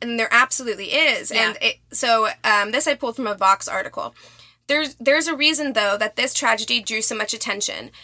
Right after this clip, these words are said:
Speaker 1: There really is a solid amount of evidence that police are slower to respond to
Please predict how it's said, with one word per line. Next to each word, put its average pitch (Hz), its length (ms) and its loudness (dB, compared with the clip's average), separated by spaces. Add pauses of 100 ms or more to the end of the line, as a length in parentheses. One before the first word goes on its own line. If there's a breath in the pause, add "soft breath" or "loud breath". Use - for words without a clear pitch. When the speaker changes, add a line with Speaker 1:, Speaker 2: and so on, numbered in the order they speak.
(280 loud breath)
Speaker 1:
There 247 200 4
really 269 360 2
is 226 340 4
a 233 60 -2
solid 226 340 2
amount 262 260 2
of 262 140 -4
evidence 196 420 -2
that - 160 -6
police 214 300 -4
are 202 100 -2
slower 214 380 0
to 302 100 -2
respond 294 580 0
to 180 380 -4